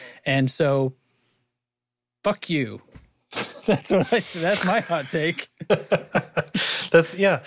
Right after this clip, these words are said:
Speaker 2: That's what I was, I was feeling like we were saying. And then, yeah, no, I'm
Speaker 1: And
Speaker 2: with
Speaker 1: then
Speaker 2: you. I, I'm totally
Speaker 1: <laughs>
Speaker 2: with you.
Speaker 1: I'm gonna say
Speaker 2: And then
Speaker 1: it.
Speaker 2: you just fucking said it.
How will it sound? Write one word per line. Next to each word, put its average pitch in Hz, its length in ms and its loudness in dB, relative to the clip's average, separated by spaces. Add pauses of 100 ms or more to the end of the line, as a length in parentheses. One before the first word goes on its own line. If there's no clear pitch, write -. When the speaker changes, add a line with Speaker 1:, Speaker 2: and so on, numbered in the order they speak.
(520)
Speaker 2:
That's 151 180 2
what 196 120 4
I 185 60 4
was, 165 300 0
I 151 140 2
was 139 260 0
feeling 151 400 0
like 135 160 0
we 143 100 2
were 131 100 2
saying. 135 320 0
And 107 100 -4
then, 104 220 -4 (260)
yeah, 139 300 2
no, 147 120 4
I'm 147 100 4
Speaker 1:
And 180 80 4
Speaker 2:
with 196 100 4
Speaker 1:
then 196 120 2
Speaker 2:
you. - 140 -2
I, 170 160 4
I'm 185 180 2
totally 185 300 4
Speaker 1:
<laughs> 151 40 2
Speaker 2:
with - 120 2
you. 117 80 -6
Speaker 1:
I'm 269 80 2
gonna 170 120 -4
say - 200 -4
Speaker 2:
And 156 100 4
then 165 60 4
Speaker 1:
it. 160 60 2
Speaker 2:
you 165 40 -2
just 156 160 -2
fucking 143 260 0
said 143 160 0
it. 110 80 -10